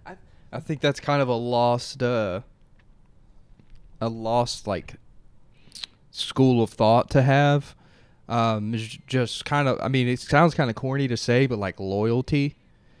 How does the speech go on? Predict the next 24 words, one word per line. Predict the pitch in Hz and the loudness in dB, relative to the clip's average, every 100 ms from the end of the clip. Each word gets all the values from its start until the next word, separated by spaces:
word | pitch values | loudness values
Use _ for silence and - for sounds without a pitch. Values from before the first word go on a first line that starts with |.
| _ - | _ -4
just | 135 - | -2 0
to | 127 | -2
people | 117 123 123 139 139 | 2 2 4 4 2
and | 110 | 2
not | 120 117 | 2 4
being | 123 123 110 | 2 2 0
kinda | 127 117 98 | 0 0 -2
scared. | - - 107 101 98 | -6 -4 -2 -2 -2
Like, | 104 - | -4 2
as | 151 127 | 2 2
men, | 123 151 170 180 - _ - - | 2 4 4 2 -4 _ -20 -10
we're | - 151 | -2 -2
supposed | - - 139 139 - | 0 0 4 4 2
to, | - 110 - - - - | 0 0 -2 -20 -20 0
to, | 131 110 104 - - - - | 2 2 0 -10 -20 -6 2
we | 170 | 6
talked | 175 165 | 6 8
about | 156 143 | 6 6
this | 151 - | 4 2
in | 147 | 0
the, | 131 | 0
in | 135 139 | 2 2
the | |
car | 131 147 151 92 | 4 4 4 2